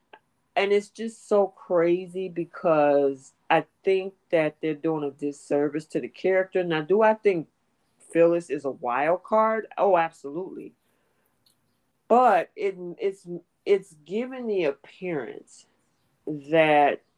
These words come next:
she has just psychologically lost her mind.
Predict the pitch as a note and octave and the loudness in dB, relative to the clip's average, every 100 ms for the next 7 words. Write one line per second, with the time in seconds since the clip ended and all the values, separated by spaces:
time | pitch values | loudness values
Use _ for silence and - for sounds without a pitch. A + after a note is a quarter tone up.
0 | _ - - G3+ G3+ F#3+ F3+ D3+ D3+ - | _ -20 -12 -6 -4 -2 -2 -2 -8 -4
1 | D#3+ D3+ D3 C#3+ C#3 C#3 C3 - C3 B2+ | -2 -2 0 2 2 0 -6 -12 -10 -8
2 | A#2 A#2 - - G#2+ G#2+ - - | -8 -10 -14 -18 -16 -16 -18 -20